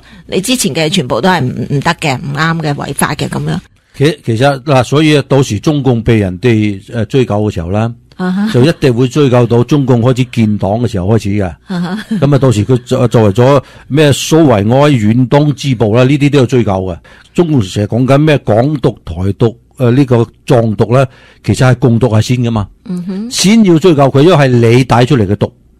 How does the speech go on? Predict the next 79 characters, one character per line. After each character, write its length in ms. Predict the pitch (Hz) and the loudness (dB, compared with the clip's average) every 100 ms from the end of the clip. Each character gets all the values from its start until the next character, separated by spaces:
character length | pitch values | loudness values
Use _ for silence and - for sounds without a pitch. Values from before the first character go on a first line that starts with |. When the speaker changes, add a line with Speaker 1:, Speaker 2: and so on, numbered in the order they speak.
| _ | _
Speaker 2:
所 160 | 165 | 2
以 40 | 175 - | 2 4
呢， 80 | |
先 240 | 208 180 156 - - 113 | 2 2 2 0 -4 0
大 160 | 131 | 0
家 160 | 117 151 | 2 0
講 200 | 139 135 | 0 0
緊 140 | 143 | 0
毒 140 | 135 - | 0 -2
嘅 160 | 135 127 | 0 0
啫。 80 | 147 - _ _ | 0 -8 _ _
噉 120 | 185 | 0
所 120 | 196 | 2
以 20 | 196 | 4
呢 140 | 214 | 4
個， 180 | 180 160 - - 127 | 2 0 -8 -20 -6
呃， 100 | 127 120 | -4 0
要 140 | 156 | 2
追 200 | 202 180 | 4 4
究 180 | 147 143 | 4 4
呢， 60 | 160 | 4
一 100 | 180 | 2
定 180 | - 131 | 2 0
要 60 | |
追 120 | 131 135 | 2 0
究 120 | 120 | 0
噉 100 | 113 | 0
樣， 160 | 120 151 | -2 0
因 80 | 202 | 0
為 160 | 156 - - - _ | 0 -2 -18 -20 _
中 340 | - 254 254 202 | 0 2 2 2
共 240 | 180 139 | 2 2
佢 140 | 139 | 0
係 340 | 135 131 117 110 - _ _ _ - | 2 4 2 -2 -14 _ _ _ -2
罪 160 | 147 | 2
行 120 | 127 123 | 2 2
係 100 | 120 | 2
好 140 | 117 | 2
多 180 | 123 143 | 4 2
㗎 60 | 135 | 2
嘛。 220 | 127 123 - | 0 -2 -4
所 140 | - 185 | 2 4
以 40 | |
有 100 | 151 | 4
啲 60 | 151 | 2
人 160 | 107 | 0
講 80 | 104 | -2
緊 160 | 131 151 | 0 2
話， 160 | 113 - - - _ | 2 -2 -18 -20 _
呃， 240 | 117 117 117 | -2 0 0
所 180 | 135 | 0
謂 200 | 156 131 | 2 2
嘅 40 | 131 | 2
改 160 | 127 | 2
革 80 | 131 | 2
開 160 | 127 135 | 2 2
放 140 | 117 | 0
嘅 140 | 113 113 | -4 -4
時 100 | 98 | -6
候， 80 | 92 | -6
有 140 | 110 | -2
啲 40 | 120 | -2
人 100 | 95 | -2
講 80 | |
緊 40 | 110 | -2
話， 160 | 131 135 | -2 0
「誒， 40 | |
你 40 | 196 | 0
不 120 | - | 2
如 120 | 147 | 0
給-， 160 | 113 107 | -2 -8
畀 180 | - 127 | -4 -4
中 160 | 175 131 | -4 -4
共 160 | 120 | -4
一 40 | 135 | -4
啲 100 | 131 | -4
機 180 | 143 127 | -2 -2
會 160 | 110 | 0
呢？」 100 | 120 | -4